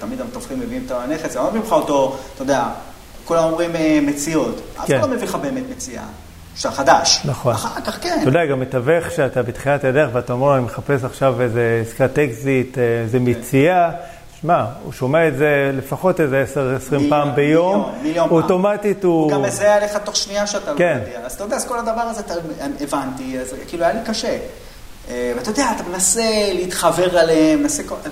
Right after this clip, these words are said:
Speaker 1: אתה מבין שזה לא, לא עובד. ומתי
Speaker 2: <laughs>
Speaker 1: שזה, וכשהתחלתי באמת להגיש את ההצעות, כאילו, אז בעצם אתה, הבנתי שפתאום השפה איתם התחילה להשתנות.
Speaker 2: נכון.
Speaker 1: כי כאילו פתאום מתחילים לדבר איתך, והם רואים שאתה רוצה, ו-,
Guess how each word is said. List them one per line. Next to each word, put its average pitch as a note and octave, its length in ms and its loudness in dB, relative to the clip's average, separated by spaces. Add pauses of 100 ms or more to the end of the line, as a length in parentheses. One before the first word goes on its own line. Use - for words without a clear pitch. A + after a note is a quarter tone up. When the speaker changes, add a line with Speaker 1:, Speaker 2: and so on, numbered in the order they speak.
Speaker 1:
אתה D3+ 100 -8
מבין D3+ 220 -4
שזה C#3 220 -8
לא, C3 480 -2 (140)
לא - 60 -4
עובד. B2 220 -8 (420)
ומתי G#3 140 4
Speaker 2:
<laughs> G#3 40 -6
Speaker 1:
שזה, F3+ 260 -4 (460)
וכשהתחלתי - 720 2
באמת F3 280 2
להגיש F3 280 -2
את - 60 -4
ההצעות, F3+ 680 4 (1400)
כאילו, C#3 340 -4 (100)
אז F3+ 240 0
בעצם D#3 320 -2 (140)
אתה, A#2+ 320 -6 (360)
הבנתי E3 320 0
שפתאום D3+ 440 -6
השפה - 460 -4
איתם B2+ 440 -4
התחילה A#2+ 240 -12
להשתנות. A2+ 340 -12 (640)
Speaker 2:
נכון. B2 240 -2 (480)
Speaker 1:
כי F3+ 80 -12
כאילו C4 280 -8
פתאום A#3 280 -6
מתחילים F#3+ 280 -8
לדבר C#3+ 220 -2
איתך, A#2+ 280 -8 (380)
והם D3 140 -6
רואים D#3+ 180 -8
שאתה - 140 -10
רוצה, D#3 300 -8
ו-, A#2 380 -4